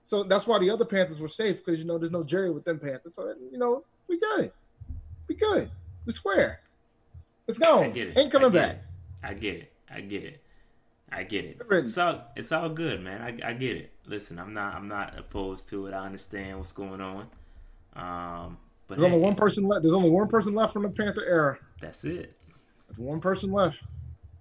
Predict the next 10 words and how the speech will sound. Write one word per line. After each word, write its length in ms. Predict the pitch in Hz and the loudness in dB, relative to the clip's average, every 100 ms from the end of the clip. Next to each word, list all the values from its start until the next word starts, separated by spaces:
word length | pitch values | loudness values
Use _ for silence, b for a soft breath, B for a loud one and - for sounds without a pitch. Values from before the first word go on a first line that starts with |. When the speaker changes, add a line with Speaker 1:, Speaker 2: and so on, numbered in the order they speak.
| - _ _ _ - - | -20 _ _ _ -14 -10
Speaker 2:
Good 120 | 107 | -6
old 200 | 104 110 | -4 -2
Hernie 240 | 120 120 127 | 0 0 0
Hearn. 520 | 151 160 151 135 131 _ _ - | 2 2 0 -2 -6 _ _ -14
Gonna 200 | - 107 | -8 0
be 60 | 151 | 4
Speaker 1:
Hearn, 160 | 170 175 | 4 4
Speaker 2:
around. 180 | 117 | 4
Speaker 1:
Hearn 300 | 143 196 196 | 6 6 8
dog. 460 | 170 160 156 156 | 8 10 10 8